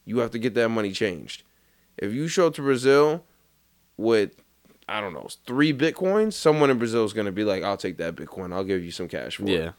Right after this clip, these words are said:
Speaker 2: facts.
Speaker 1: You know? Or you can get it, tra-, you can get it, uh, what is it? What's the word?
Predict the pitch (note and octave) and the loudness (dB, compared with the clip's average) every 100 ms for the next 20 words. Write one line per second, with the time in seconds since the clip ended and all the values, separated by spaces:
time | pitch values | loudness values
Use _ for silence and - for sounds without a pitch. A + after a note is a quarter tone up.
0 | _ G2+ F2+ - - - G#2+ A2 D3+ F3+ | _ -4 -4 -4 -16 -6 0 2 0 -2
1 | _ _ B2 C#3 C#3 C#3 C3 B2 - C3 | _ _ 6 6 6 4 4 4 0 -4
2 | B2+ C#3+ C#3+ C3+ A#2+ A2 G#2+ G2+ G2 F#2+ | -4 -2 2 4 6 4 4 6 4 0
3 | - _ _ _ _ _ _ _ _ - | -4 _ _ _ _ _ _ _ _ -10
4 | G#2 F#2+ E2 - A2 - F2 E2 G1+ | -6 -6 -8 -12 -12 -10 -8 -6 -8